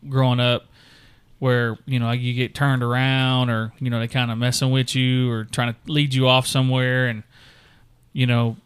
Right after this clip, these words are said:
that's one thing growing up is, is I think, you know, there's good and there's bad.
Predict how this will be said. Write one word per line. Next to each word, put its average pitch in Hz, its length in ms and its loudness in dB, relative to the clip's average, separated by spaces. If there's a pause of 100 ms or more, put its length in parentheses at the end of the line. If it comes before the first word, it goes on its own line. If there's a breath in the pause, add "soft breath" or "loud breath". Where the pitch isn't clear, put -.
(300)
that's 143 180 2
one 147 140 0
thing 135 260 2
growing 127 260 2
up 143 220 0
is, 117 180 -2
is 117 360 -6 (500)
I 123 140 -2
think, 151 520 -2 (1400 soft breath)
you 131 120 -2
know, 123 80 0
there's 123 180 -2
good 156 320 6
and 143 80 2
there's 117 140 0
bad. 117 460 -4